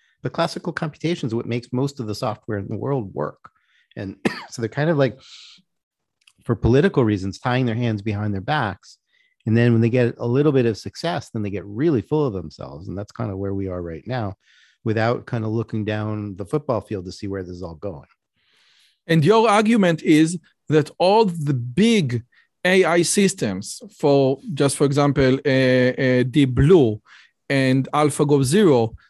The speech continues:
Speaker 2: they use, they use a fusion of many techniques,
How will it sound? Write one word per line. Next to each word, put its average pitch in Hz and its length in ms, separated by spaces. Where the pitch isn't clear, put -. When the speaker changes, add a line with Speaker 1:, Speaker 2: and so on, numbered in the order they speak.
Speaker 2:
they 196 500
use, 156 540
they 170 460
use 160 280
a 151 60
fusion 156 880
of 147 280
many 175 300
techniques, 175 720